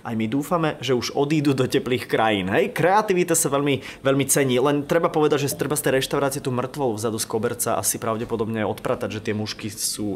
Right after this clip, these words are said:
asi z toho dôvodu tam. A ideme na Františka, ktorý bol asi v nejakom pube v Bratislave.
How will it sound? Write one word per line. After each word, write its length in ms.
asi 240
z 160
toho 160
dôvodu 400
tam. 320
A 80
ideme 160
na 160
Františka, 720
ktorý 400
bol 240
asi 240
v 160
nejakom 400
pube 480
v 160
Bratislave. 720